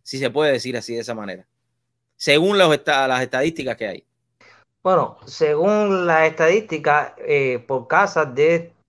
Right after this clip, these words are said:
Speaker 2: una persona, una familia debe tener guardado lo que consume, eh, mensualmente en gastos hasta tres a seis meses.
Speaker 1: Tres a seis meses, imagínese usted.
Speaker 2: Es lo recomendado, correcto, es lo que se gana, eh,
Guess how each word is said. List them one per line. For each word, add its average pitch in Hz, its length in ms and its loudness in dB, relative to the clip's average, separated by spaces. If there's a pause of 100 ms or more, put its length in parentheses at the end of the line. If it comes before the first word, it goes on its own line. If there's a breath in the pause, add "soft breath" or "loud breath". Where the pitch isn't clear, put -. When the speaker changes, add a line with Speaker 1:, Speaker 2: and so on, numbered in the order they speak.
(180)
Speaker 2:
una 160 180 -2
persona, 160 440 2
una 160 160 2
familia 147 500 2
debe 147 160 4
tener 147 300 0
guardado 135 640 2
lo 127 140 0
que 123 140 -2
consume, 127 760 -2 (420 soft breath)
eh, 120 340 4
mensualmente 165 1120 2 (120)
en 131 200 -6
gastos 170 600 0 (1300)
hasta 139 360 -2
tres 220 520 2 (200)
a 139 140 2
seis 147 200 -2
meses. - 520 -6 (1400)
Speaker 1:
Tres 160 240 2
a 143 100 0
seis 143 240 0
meses, 120 440 -8
imagínese 117 500 -8
usted. 92 260 -14 (320)
Speaker 2:
Es 139 140 -2
lo 175 100 4
recomendado, 139 720 0
correcto, 127 460 0
es 120 60 -2
lo 127 120 0
que 120 120 -2
se 127 160 0
gana, 165 400 2
eh, 120 400 -4